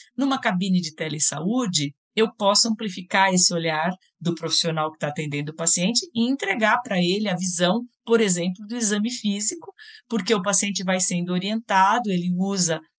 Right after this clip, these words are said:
o otoscópio, né, nesse caso, e o médico consegue ter visão, e aí sim, é, muitas vezes, solucionar o caso a partir daquele mesmo momento, né?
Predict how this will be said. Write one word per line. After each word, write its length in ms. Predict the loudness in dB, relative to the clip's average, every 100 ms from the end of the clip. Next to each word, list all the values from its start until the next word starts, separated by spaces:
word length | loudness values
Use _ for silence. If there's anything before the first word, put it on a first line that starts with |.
| _
o 120 | -6
otoscópio, 680 | -2 0 2 4 2 0 -4
né, 160 | -2 -2
nesse 260 | 2 2
caso, 380 | 4 2 2 0 -8 _ _ _
e 100 | 0
o 40 | 2
médico 400 | 2 0 -4 -6
consegue 420 | -4 -2 -2 -2
ter 160 | -4
visão, 640 | -2 2 4 6 6 4 -2 _ -20 _
e 100 | 2
aí 200 | 4 6
sim, 480 | 4 4 2 0 -2 -4 -4
é, 360 | -2 0 -4 -6
muitas 460 | 0 0 2 0 2
vezes, 340 | 0 0 2
solucionar 800 | 2 0 0 2 2 2 2 0
o 80 | -2
caso 500 | -2 -2 0 0 -2 -4 _ _
a 80 | -4
partir 360 | 0 -2 -2 -2
daquele 320 | -4 -2 -2
mesmo 280 | -2 -2 0
momento, 460 | 0 0 -2 -10 -4
né? 180 | -4